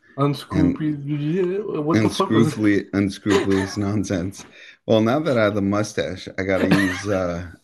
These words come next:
Speaker 2: five dollar words here. So, um,
Speaker 1: Five dollar words.
Speaker 2: so I'm
Speaker 1: No,
Speaker 2: going
Speaker 1: now
Speaker 2: with
Speaker 1: that you got the
Speaker 2: unscrupulous.
Speaker 1: mustache, you don't know how to talk anymore.
Speaker 2: Mm-mm. No,
Speaker 1: Mm.
Speaker 2: no, can you?
Speaker 1: I, I never knew how to talk.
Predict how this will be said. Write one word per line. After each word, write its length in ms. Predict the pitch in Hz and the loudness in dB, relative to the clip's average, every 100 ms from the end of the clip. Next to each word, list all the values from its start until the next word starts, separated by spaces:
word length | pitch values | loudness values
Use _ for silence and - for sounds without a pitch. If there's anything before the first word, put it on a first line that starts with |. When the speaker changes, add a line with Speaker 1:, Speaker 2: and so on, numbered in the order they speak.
| _ - | _ 0
Speaker 2:
five 220 | 98 98 | 0 2
dollar 280 | 92 90 87 | 0 0 0
words 260 | 95 95 | -4 -6
here. 260 | 95 73 - _ _ _ _ _ - | -8 -10 -12 _ _ _ _ _ -10
So, 220 | - - | -2 0
um, 40 | - - | 0 0
Speaker 1:
Five 80 | - | 0
dollar 300 | 135 135 131 | 0 0 -2
words. 420 | 131 135 131 131 - - _ _ _ | -2 -2 -4 -10 -20 -20 _ _ _
Speaker 2:
so 160 | - 85 | -12 -6
I'm 140 | 90 | 0
Speaker 1:
No, 80 | 135 | 4
Speaker 2:
going 140 | 135 135 | 4 2
Speaker 1:
now 80 | 139 | 0
Speaker 2:
with 80 | |
Speaker 1:
that 140 | 147 135 | 0 0
you 60 | |
got 80 | 147 | 0
the 60 | 110 107 | 2 2
Speaker 2:
unscrupulous. 320 | 135 87 151 - | 0 -2 -2 -2
Speaker 1:
mustache, 280 | 135 131 - | -4 -4 -8
you 40 | |
don't 140 | 139 139 | -8 -4
know 60 | |
how 60 | 131 | -4
to 100 | 131 | -6
talk 440 | 127 147 151 160 | -2 0 0 -4
anymore. 520 | 143 135 139 135 139 135 _ - - | -6 -6 -6 -6 -6 -10 _ -20 -2
Speaker 2:
Mm-mm. 520 | 101 110 - 98 90 - - - - | 0 0 0 -2 -4 -12 -20 -20 -12
No, 320 | - 110 95 69 | -2 0 0 -2
Speaker 1:
Mm. 40 | |
Speaker 2:
no, 360 | 69 101 123 104 | -2 0 0 0
can 360 | - - 107 107 | -2 0 2 4
you? 380 | 110 147 233 - _ - _ _ - | 4 2 -2 -8 _ -20 _ _ -4
Speaker 1:
I, 300 | 185 147 156 | -2 0 -2
I 40 | |
never 340 | 143 127 147 127 | -4 -6 -6 -6
knew 180 | 123 | -8
how 80 | 123 | -8
to 80 | 127 | -8
talk. 440 | 127 135 131 131 | -6 -4 -4 -8